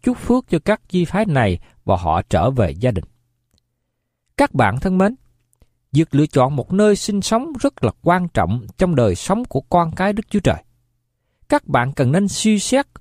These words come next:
về nơi ở của mình có được tốt, thuận tiện cho việc xây dựng đức tin hay không. Các bạn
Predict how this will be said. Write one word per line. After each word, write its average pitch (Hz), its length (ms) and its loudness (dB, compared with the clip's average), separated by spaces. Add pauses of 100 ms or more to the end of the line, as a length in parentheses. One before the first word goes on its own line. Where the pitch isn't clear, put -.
(180)
về 117 100 2
nơi 156 280 2
ở 98 260 0
của 208 160 0
mình 127 280 0 (300)
có 214 100 2
được 135 280 -2
tốt, 220 180 4 (420)
thuận 120 280 -2
tiện 104 340 0
cho 175 180 -4
việc 98 180 -2 (100)
xây 208 280 0
dựng 107 280 -2
đức - 200 -4
tin 180 160 0
hay 165 160 0
không. 175 180 -2 (840)
Các 285 180 0
bạn 107 340 0